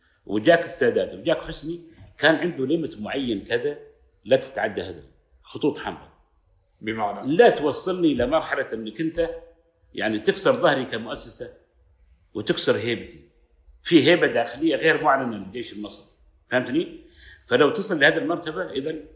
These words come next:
Speaker 1: ش-، ش-، ممكن أثور عليك بالراحة. لذلك كان الجيش المصري يعد لحركة تغيير على حسني مبارك في ثلاثة وعشرين يوليو ألفين وأحد عشر.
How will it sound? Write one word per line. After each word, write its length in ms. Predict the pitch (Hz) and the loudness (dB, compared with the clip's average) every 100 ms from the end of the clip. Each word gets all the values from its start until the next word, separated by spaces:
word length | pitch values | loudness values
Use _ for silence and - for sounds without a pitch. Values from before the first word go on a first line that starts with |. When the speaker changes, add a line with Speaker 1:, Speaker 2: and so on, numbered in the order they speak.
| _ | _
Speaker 1:
ش-، 140 | - - 107 | -20 -12 -10
ش-، 140 | 101 | -10
ممكن 480 | 107 120 131 131 127 | -8 -4 -4 -2 -2
أثور 220 | 113 135 | -2 -2
عليك 240 | 107 127 - | -2 -4 -8
بالراحة. 560 | 101 - - - _ - 110 | -6 -6 -8 -16 _ -18 -4
لذلك 340 | 120 165 143 | 4 4 4
كان 180 | 135 127 | 0 -4
الجيش 300 | 110 135 - | -2 -4 -6
المصري 400 | 92 85 82 95 _ - - _ _ _ _ - - - - - - - - - | -12 -14 -20 -20 _ -18 -18 _ _ _ _ -20 -20 -20 -20 -20 -20 -20 -20 -10
يعد 460 | 101 120 180 156 143 | 2 6 6 4 0
لحركة 360 | 131 185 196 160 | 4 4 4 0
تغيير 480 | - 127 101 87 - - - - _ _ - - - _ - | 0 0 0 -10 -14 -20 -20 -20 _ _ -20 -20 -20 _ 2
على 240 | 120 131 | 4 6
حسني 300 | 107 - 117 | 2 -2 -4
مبارك 320 | 104 131 127 | -2 0 -2
في 200 | - 113 | -4 -8
ثلاثة 380 | 101 107 135 117 | -2 0 0 0
وعشرين 520 | 104 92 - 120 101 | -4 -8 -10 -8 -6
يوليو 500 | 120 127 131 135 - _ _ _ _ _ _ _ _ - - | -6 -8 -8 -12 -16 _ _ _ _ _ _ _ _ -18 -12
ألفين 340 | 92 - 110 92 | -12 -2 0 0
وأحد 160 | - | -8
عشر. 260 | - - | -14 -16